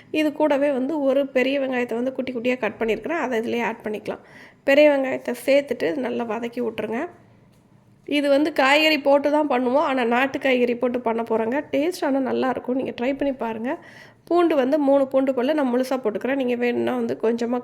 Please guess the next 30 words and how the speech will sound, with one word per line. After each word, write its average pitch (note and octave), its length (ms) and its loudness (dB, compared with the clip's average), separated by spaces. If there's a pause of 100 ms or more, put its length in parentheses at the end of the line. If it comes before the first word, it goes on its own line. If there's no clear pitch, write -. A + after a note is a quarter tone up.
குட்டி B3+ 260 -6
குட்டியா A#3 260 -2
கட் A#3 220 -6
பண்ணிட்டு A#3+ 260 0
கூட A#3 140 -4
நீங்க A#3+ 220 -4
இதுல A3 120 -4
ஆட் A3 220 -10
பண்ணிக்கலாம். A3+ 420 -10 (400)
இதையும் C#4+ 280 2
சேர்த்து C#4 280 2
நல்லா B3+ 280 0
வதக்கிட்டு, A#3+ 600 0
ஒரு C4 200 2
ரெண்டு C4+ 300 0
தக்காளி B3+ 380 -2
பழம் A3 220 0
வந்து A#3+ 320 -2 (840)
நான் G#3+ 140 -2
வந்து A3 180 0
கட் A3 180 -4
பண்ணி G#3+ 160 -4
போட்டுக்கிறேன். - 460 -8 (1200)
ரெண்டு C4+ 360 2
சின்ன D4 240 -2
சைஸ் C4 260 -4
தக்காளி A#3 300 -4
பழம் A3 160 -6
இருக்கு G#3+ 200 -12
இல்லையா, A#3 180 -4